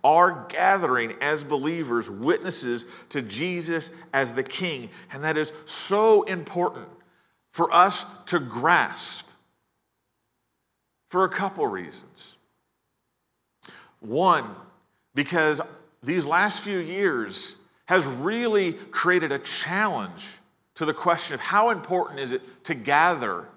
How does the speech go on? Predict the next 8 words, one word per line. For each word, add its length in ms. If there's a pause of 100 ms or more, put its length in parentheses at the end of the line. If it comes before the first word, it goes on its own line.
(200)
for 100
church? 460 (680)
How 220
important 480
is 180
it 140
for 120
believers 760